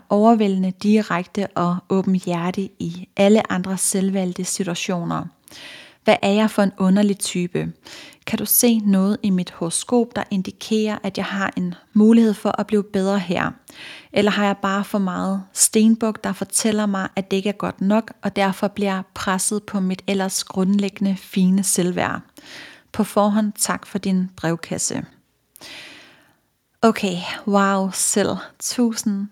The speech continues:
tusind tak for dit, øh, fine spørgsmål og for dine virkelig søde ord.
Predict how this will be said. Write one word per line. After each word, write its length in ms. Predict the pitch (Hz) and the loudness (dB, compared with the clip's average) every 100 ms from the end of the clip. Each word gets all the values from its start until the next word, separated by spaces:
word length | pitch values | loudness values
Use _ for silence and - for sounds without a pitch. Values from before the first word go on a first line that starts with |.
| _ | _
tusind 460 | - - 247 240 214 | -6 -2 -2 0 -2
tak 340 | - 208 208 | -2 -4 -8
for 140 | - 208 | -6 -6
dit, 340 | 196 190 - | -4 -6 -6
øh, 380 | 175 175 185 185 - - - - | -6 -4 -6 -8 -10 -16 -18 -18
fine 400 | - 214 220 220 | -2 2 4 4
spørgsmål 720 | - - 196 196 - 208 - | 2 -2 -4 -2 -2 -2 -2
og 100 | 190 | -6
for 180 | - 190 | -8 -10
dine 440 | - 190 185 180 185 | -4 -2 0 -2 0
virkelig 300 | 196 196 208 | 0 0 -4
søde 360 | - 185 190 | -2 -2 -4
ord. 340 | - 185 170 | -4 -2 -2